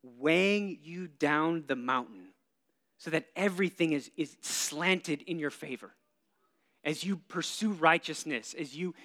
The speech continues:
speak against injustice, as you try and sacrifice in love for others, he's gonna provide, he's gonna show up because he's invested in your life lived for him.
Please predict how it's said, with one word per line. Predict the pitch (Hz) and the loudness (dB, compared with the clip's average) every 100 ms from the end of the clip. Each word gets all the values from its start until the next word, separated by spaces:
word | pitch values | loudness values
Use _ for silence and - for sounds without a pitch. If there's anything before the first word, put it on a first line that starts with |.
| - | -14
speak | - - 233 214 | -14 2 2 2
against | 214 185 170 165 - - - | 2 4 4 2 -12 -14 0
injustice, | 175 160 170 165 - 127 - - - _ _ _ | 0 4 4 4 -6 -10 -10 -18 -18 _ _ _
as | 156 160 | -4 -2
you | 208 - | -4 -4
try | - 226 | 2 4
and | 175 | 4
sacrifice | - - 190 196 202 - 175 156 - | -2 4 4 6 0 2 2 2 0
in | 214 214 196 185 | 0 0 -2 4
love | 202 190 156 131 - _ | 6 6 2 -2 -18 _
for | 202 202 180 | 2 2 4
others, | 185 156 110 - - - _ _ _ _ _ _ _ _ _ _ _ _ | 2 0 -8 -16 -20 -20 _ _ _ _ _ _ _ _ _ _ _ _
he's | 220 190 | 2 4
gonna | 214 202 | 4 2
provide, | 156 180 156 147 190 | 0 -4 0 4 4
he's | 190 | 4
gonna | 165 196 | -2 -4
show | - - 202 185 | -4 2 2 4
up | 202 185 - | 2 2 -2
because | 202 226 | -2 -2
he's | 240 226 | -2 -4
invested | 233 160 208 226 - 220 208 - | -4 0 2 2 0 2 0 2
in | 214 | -2
your | 196 185 | 0 4
life | 180 160 175 | 4 4 0
lived | 185 - | -2 0
for | 175 | -6
him. | 160 151 | -2 -4